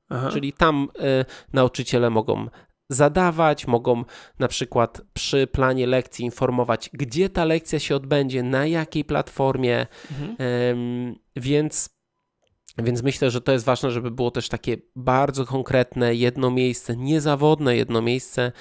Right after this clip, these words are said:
Speaker 2: gdzie uczniowie i nauczyciele też będą mieli po prostu dokładną informację,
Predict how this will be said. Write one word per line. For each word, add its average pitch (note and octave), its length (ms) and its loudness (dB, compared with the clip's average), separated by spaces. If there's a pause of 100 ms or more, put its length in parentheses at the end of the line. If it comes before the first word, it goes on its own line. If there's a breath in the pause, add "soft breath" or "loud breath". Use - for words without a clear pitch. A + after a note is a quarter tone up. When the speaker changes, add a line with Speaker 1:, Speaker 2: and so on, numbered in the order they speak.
(340 loud breath)
Speaker 2:
gdzie C3 120 -2
uczniowie B2+ 600 2 (200)
i F3+ 140 4
nauczyciele D3+ 680 0 (340 loud breath)
też D#3+ 240 2
będą B2+ 300 2
mieli B2 300 -2
po A#2+ 120 -6
prostu - 340 -4
dokładną D#3 500 0
informację, A#2+ 760 0